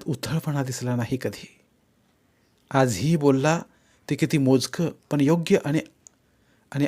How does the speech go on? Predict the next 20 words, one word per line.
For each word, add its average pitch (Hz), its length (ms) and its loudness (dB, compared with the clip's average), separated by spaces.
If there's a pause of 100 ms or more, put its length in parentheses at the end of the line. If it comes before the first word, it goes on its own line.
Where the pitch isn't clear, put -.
आईला 151 380 0
मामालाही 147 500 2
पसंत 160 440 -6
आहे 143 200 -4
तो. - 300 -14 (1500)
"आपण 175 260 2
सांगू 143 440 2
मामीला 139 400 4
उद्या," 123 320 0 (360)
म्हणत 127 260 0 (100)
मृगजा 123 380 2
झोपली. 113 600 -10 (1080)
सकाळी 190 400 6
लवकरच 170 440 4
उठली 165 240 -2
व 170 100 2
मामीला 143 380 2
मदत 120 340 0
करू 117 160 -4
लागली 104 320 -6